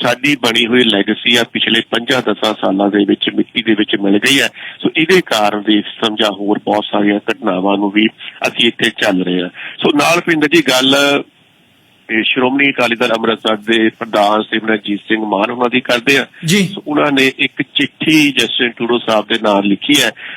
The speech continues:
Speaker 1: ਸੋ ਉਸ ਚਿੱਠੀ ਦੇ ਵਿੱਚ ਉਹਨਾਂ ਨੇ ਕਿਹਾ ਵੀ ਹੁਣ ਜਸਟਿਨ ਟਰੂਡੋ ਸਾਹਿਬ ਭਾਵੇਂ ਰਿਜ਼ਾਈਨ ਕਰ ਰਹੇ ਨੇ, ਆਪਣਾ ਅਹੁਦਾ ਛੱਡ ਰਹੇ ਨੇ, ਪਰ ਕਹਿੰਦੇ ਵੀ ਜੋ ਕੰਮ ਉਹਨਾਂ ਨੇ ਪਿਛਲੇ ਸਮੇਂ ਦੌਰਾਨ ਇਹ ਸਿੱਖ ਜੋ ਕੈਨੇਡਾ ਦੇ ਵਿੱਚ ਵਸਦੇ ਨੇ ਉਹਨਾਂ ਨੇ ਕੀਤੇ ਆ,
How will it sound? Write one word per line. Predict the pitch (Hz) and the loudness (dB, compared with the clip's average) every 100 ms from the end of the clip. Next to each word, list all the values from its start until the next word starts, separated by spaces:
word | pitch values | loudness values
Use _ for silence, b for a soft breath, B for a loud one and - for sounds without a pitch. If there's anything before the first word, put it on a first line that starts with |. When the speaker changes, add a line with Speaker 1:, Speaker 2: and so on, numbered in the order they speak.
| B - | B 4
Speaker 1:
ਸੋ | |
ਉਸ | 180 190 190 | 4 4 2
ਚਿੱਠੀ | 147 - 165 | 0 -2 0
ਦੇ | 160 156 | 4 4
ਵਿੱਚ | 139 131 139 | 4 2 0
ਉਹਨਾਂ | 135 135 | 2 2
ਨੇ | 135 | 0
ਕਿਹਾ | 127 117 120 | 0 2 2
ਵੀ | 135 123 | 2 0
ਹੁਣ | 120 120 | 0 0
ਜਸਟਿਨ | 117 107 120 110 | -2 -2 -4 -2
ਟਰੂਡੋ | 110 113 - | -2 0 0
ਸਾਹਿਬ | 110 | 0
ਭਾਵੇਂ | 110 101 104 107 104 - | 0 -2 0 0 0 -2
ਰਿਜ਼ਾਈਨ | 107 98 101 107 110 | -4 -2 0 0 0
ਕਰ | - 107 | -2 0
ਰਹੇ | 113 | 2
ਨੇ, | 117 | 0
ਆਪਣਾ | 113 117 | 0 0
ਅਹੁਦਾ | 104 101 113 | -2 0 -2
ਛੱਡ | 113 107 | -2 -2
ਰਹੇ | 135 139 | 0 0
ਨੇ, | 120 B B B B | 0 B B B B
ਪਰ | 139 | -4
ਕਹਿੰਦੇ | 135 139 151 | -2 0 2
ਵੀ | 151 | 0
ਜੋ | 131 127 135 | 2 4 4
ਕੰਮ | 135 120 117 | 4 0 2
ਉਹਨਾਂ | 123 127 123 | 2 2 2
ਨੇ | 123 120 120 | 2 2 0
ਪਿਛਲੇ | - - 117 113 | -2 0 0 0
ਸਮੇਂ | 110 107 104 | 0 0 0
ਦੌਰਾਨ | 104 104 107 | 0 0 0
ਇਹ | 110 104 | 0 0
ਸਿੱਖ | - 123 - 117 113 104 107 107 | 0 -6 -2 0 0 0 -2 0
ਜੋ | 110 | 0
ਕੈਨੇਡਾ | - 107 101 104 | 0 -2 0 0
ਦੇ | 104 | 0
ਵਿੱਚ | 104 113 | 0 0
ਵਸਦੇ | 104 95 - - | 0 0 0 -2
ਨੇ | |
ਉਹਨਾਂ | 110 110 | 0 0
ਨੇ | 113 | -2
ਕੀਤੇ | - 101 - 135 | -4 -4 0 0
ਆ, | 120 | 0